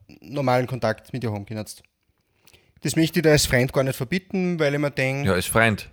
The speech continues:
Speaker 1: Nein.
Speaker 2: Ach so, so meinst du, ja.
Speaker 1: Ja,
Speaker 2: Mhm.
Speaker 1: weil ich mir denk, das finde ich unfair, weil nur weil ich mit dir auseinander bin,
Speaker 2: Ja.
Speaker 1: aber wenn du durch mich kennengelernt hast, heißt ja nicht, dass du das auf einmal nicht mehr kennen darfst.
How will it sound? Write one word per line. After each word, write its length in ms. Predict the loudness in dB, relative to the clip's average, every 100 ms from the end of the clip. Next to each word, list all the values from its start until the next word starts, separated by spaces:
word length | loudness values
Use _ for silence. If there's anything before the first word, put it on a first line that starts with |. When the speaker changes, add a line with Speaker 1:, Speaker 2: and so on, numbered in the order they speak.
| _
Speaker 1:
Nein. 380 | -2 0 2 -2 -8 _ _ -6
Speaker 2:
Ach 40 | -2
so, 120 | 0
so 140 | 2
meinst 220 | 2 2 0
du, 60 | 4
ja. 220 | 4 4 -2
Speaker 1:
Ja, 180 | 4 4
Speaker 2:
Mhm. 100 | 4 2
Speaker 1:
weil 120 | 2
ich 60 |
mir 100 | 2
denk, 320 | 0 -2 -2 -6 -16 -18 -8
das 160 | -6
finde 280 | -2 -2 -2
ich 80 | -4
unfair, 480 | -4 -2 2 2 4
weil 240 | 2 2
nur 240 | 0 -2 0
weil 180 | -2 -2
ich 80 |
mit 160 | -2 0
dir 120 | -2
auseinander 420 | -2 -2 -2 -2
bin, 300 | -2 -4 -4 -10 -6
Speaker 2:
Ja. 180 | -2 0
Speaker 1:
aber 160 | 0 -2
wenn 80 | -2 -4 -6
du 120 | -4
durch 280 | -4 -4 -4
mich 160 | -6
kennengelernt 500 | -4 -4 -2 -4 -4
hast, 200 | -4 -6
heißt 180 | -6 -6
ja 60 | -8
nicht, 240 | -8 -10
dass 340 | -14 -12 -12
du 80 | -10
das 80 | -8
auf 80 | -6
einmal 120 | -6 -4
nicht 80 |
mehr 100 | -6
kennen 280 | -4 -4 -2
darfst. 400 | -2 -2 -4 -12